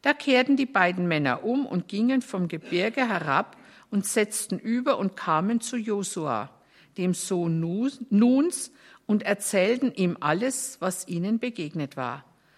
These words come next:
Und sprachen zu Josua: "Der Herr hat uns das ganze Land in unsere Hände gegeben, und es sind auch alle Bewohner des Landes vor uns feige geworden."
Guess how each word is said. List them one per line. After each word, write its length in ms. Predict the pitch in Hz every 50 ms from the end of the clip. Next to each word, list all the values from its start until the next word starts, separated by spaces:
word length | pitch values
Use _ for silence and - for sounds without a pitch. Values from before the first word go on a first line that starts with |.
| _ _ - - - - _
Und 160 | - 233 226
sprachen 480 | - - - - 208 196 214 233 285 269
zu 160 | - - 269
Josua: 640 | 233 214 202 190 185 - - 170 147 113 92 90 - - _ _ _ _ _ _ _ _ _ _ _ _ -
"Der 240 | 165 175 180 160
Herr 200 | 196 202 233 262
hat 200 | 269 269 254 254
uns 220 | - 220 208 - -
das 300 | - 180 185 - - -
ganze 380 | - 190 233 262 277 - 320
Land 340 | 302 269 196 185 202 226 226
in 140 | 233 208 185
unsere 400 | - 214 214 214 - - 254 247
Hände 360 | 226 214 190 185 190 202 226
gegeben, 580 | 226 240 233 - - 185 156 156 156 131 123 - - _ _ _ - - - -
und 180 | - 190 196
es 200 | 196 196 196 -
sind 280 | - 226 226 233 - -
auch 200 | 247 151 - - -
alle 220 | 147 170 214 247 254
Bewohner 680 | - 269 254 196 175 160 156 160 165 175 185 208 233 - - - _ _ _ -
des 260 | 190 170 - - -
Landes 580 | 170 139 135 139 165 175 208 220 208 - - -
vor 380 | - - - 175 147 - -
uns 440 | 151 160 170 196 190 - - - - _ _ _ _ _
feige 560 | - - - - 214 185 151 151 156 - 135
geworden." 580 | - - 135 123 131 113 95 82 - 87 -